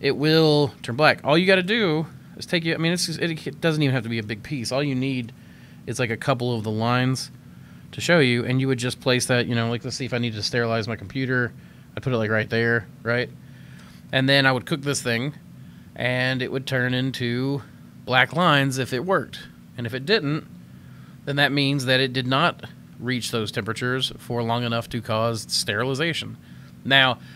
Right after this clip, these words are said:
if you're putting this on the outside of a bottle, this, just because these lines are black does not mean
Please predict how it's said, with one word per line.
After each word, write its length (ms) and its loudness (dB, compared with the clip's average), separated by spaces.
if 80 -4
you're 80 -4
putting 260 2
this 160 2
on 120 2
the 140 0
outside 840 2
of 180 -2
a 160 0
bottle, 640 0
this, 200 0
just 300 2
because 280 2
these 160 0
lines 220 2
are 80 0
black 280 0
does 140 0
not 320 2
mean 800 2